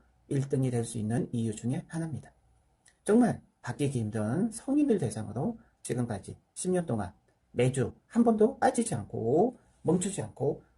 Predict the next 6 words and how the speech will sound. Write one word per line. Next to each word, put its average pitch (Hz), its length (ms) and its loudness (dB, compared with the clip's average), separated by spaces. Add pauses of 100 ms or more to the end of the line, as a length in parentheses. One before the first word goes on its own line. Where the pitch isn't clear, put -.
(100)
독서법 135 420 -2
수업을 147 460 0 (220)
계속해서 156 720 -2 (240)
하고 208 240 -2
있다는 160 360 0
사실은 120 540 -2